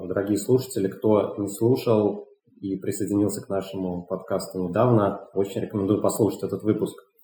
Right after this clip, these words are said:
Так вот, Олег там говорил, что в пайплайне, то есть в производственном процессе киноиндустрии заложено, что над, э, спецэффектами и компьютерной графикой работают,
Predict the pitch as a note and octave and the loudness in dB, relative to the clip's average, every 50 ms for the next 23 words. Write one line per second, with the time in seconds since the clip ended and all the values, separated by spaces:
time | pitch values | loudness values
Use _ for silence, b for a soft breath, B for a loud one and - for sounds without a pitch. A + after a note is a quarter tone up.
0 | b b _ _ _ G#2+ G#2+ - A#2+ A#2 F#2+ - - F#2+ G2 G2 B2+ D3+ D3+ - | b b _ _ _ -10 -4 4 6 6 6 6 2 0 2 4 4 4 4 4
1 | C3+ A#2+ A#2 G#2 A2+ A2 A#2 A#2+ C#3 D#3 - - - - - A#2 A2+ A2 G#2+ G#2+ | 4 4 6 6 8 8 8 8 8 6 4 4 0 0 2 4 6 6 6 4
2 | G2+ G2 F#2+ - _ _ _ - G#2+ G2 - G#2 G2+ A2+ C#3 C#3+ C3+ A2+ F2+ - | 4 2 0 -4 _ _ _ 0 0 0 0 2 4 4 6 6 6 4 2 2
3 | G#2+ F#2+ F2 E2+ - - - - - _ - F2+ E2+ F#2 G2 G2 - - F#2+ F2+ | 0 -2 -2 -2 -4 -8 -14 -14 -10 _ -6 -6 -2 -2 -2 -4 -2 -4 -6 -4
4 | F2+ - G2 - - A2 G2+ F#2+ - - - F#2+ F2 E2 - - _ - - G#2+ | -2 -2 -2 0 2 2 2 2 2 0 -2 -2 -2 -2 -4 -10 _ 0 0 2
5 | G#2 G#2 G2 F#2 G2 F#2+ - - - C3+ D#3 D3+ C3+ A2+ G2+ F2+ E2+ F#2 F#2+ G2 | 2 2 2 0 -2 -4 -4 -2 4 6 6 8 8 8 6 6 4 2 2 4
6 | A2 C#3 C#3+ A#2+ A#2 G#2+ F#2+ - - - - G#2+ G2+ G2+ G2 F#2+ - - - _ | 4 4 4 4 4 2 2 0 -4 -8 -4 -2 0 0 0 -2 -4 -8 -16 _
7 | _ _ _ _ _ G#2 G#2 G#2 G#2 G2+ G2 G2+ G2 G2 F#2+ F#2+ - - G#2+ - | _ _ _ _ _ -2 0 0 2 2 2 2 4 4 2 2 0 -2 -4 -4
8 | - - - B2+ - - - A2+ G#2+ G#2 G2 F#2+ F#2 F2+ - - - - - - | -2 -2 -2 -2 -2 0 0 2 4 4 6 4 4 2 0 -4 -12 -16 -8 -4
9 | G#2+ G2 G2+ G#2+ - G2 G2 G2+ F#2 G2 A#2 C#3+ - - - - G#2+ F#2+ F#2+ F#2 | -4 -2 -2 -2 -2 0 0 0 4 4 4 4 4 0 -2 0 2 2 4 2
10 | F#2 - - G#2 G2+ G2+ F2+ G#2 A2+ A#2 A2+ - G#2 G#2 G2 G2 | 0 -4 -6 -2 -2 0 4 6 6 6 6 2 0 0 0 -2